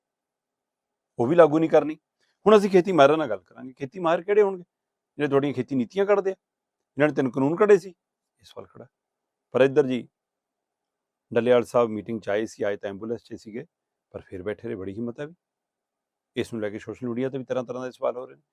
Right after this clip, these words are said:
ਤੇ ਮੰਤਰੀ ਸਾਹਿਬ ਨੇ ਹਾਲ ਚਾਲ ਪੁੱਛ ਲਿਆ, ਹੈ ਨਾ, ਗੱਲਬਾਤ ਕਰ ਲਈ, ਤੇ ਅਗਲੀ ਮੀਟਿੰਗ ਦੀ ਤਰੀਕ ਦੇਤੀ ਉੱਨੀ ਮਾਰਚ, ਹੈ ਨਾ। ਤੇ ਹੁਣ ਇਸ ਹਵਾਲੇ ਨਾਲ ਮਤਲਬ ਕਿ, ਕਿ ਜੀ ਅਗਲੀ ਬੈਠਕ ਹੋ ਜਾਣੀ ਹੈ,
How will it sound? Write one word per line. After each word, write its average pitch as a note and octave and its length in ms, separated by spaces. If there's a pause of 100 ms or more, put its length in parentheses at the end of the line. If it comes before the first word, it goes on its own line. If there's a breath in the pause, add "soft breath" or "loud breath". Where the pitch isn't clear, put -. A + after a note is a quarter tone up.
(320)
ਤੇ G#2 200 (380)
ਮੰਤਰੀ A#2+ 240
ਸਾਹਿਬ B2+ 180
ਨੇ A#2 80
ਹਾਲ F#2 160
ਚਾਲ A#2 180
ਪੁੱਛ B2 220
ਲਿਆ, G2 100 (1160)
ਹੈ B2 60
ਨਾ, G#2+ 140 (520)
ਗੱਲਬਾਤ G#2 320
ਕਰ C#3 160
ਲਈ, A2 180 (920)
ਤੇ A#2+ 120
ਅਗਲੀ A2 180
ਮੀਟਿੰਗ G#2+ 400
ਦੀ G#2 80
ਤਰੀਕ G2+ 260
ਦੇਤੀ C#3 240
ਉੱਨੀ C#3 200
ਮਾਰਚ, A#2 340 (920)
ਹੈ C#3+ 40
ਨਾ। C3 140 (800)
ਤੇ A#2+ 100
ਹੁਣ A2+ 240 (340)
ਇਸ C3 240
ਹਵਾਲੇ G#2+ 220
ਨਾਲ G2+ 160
ਮਤਲਬ F#2+ 400
ਕਿ, F#2+ 100 (1300)
ਕਿ A2+ 80
ਜੀ G2+ 220
ਅਗਲੀ A2+ 180
ਬੈਠਕ G#2 280
ਹੋ G2+ 40
ਜਾਣੀ A#2+ 240
ਹੈ, G2+ 80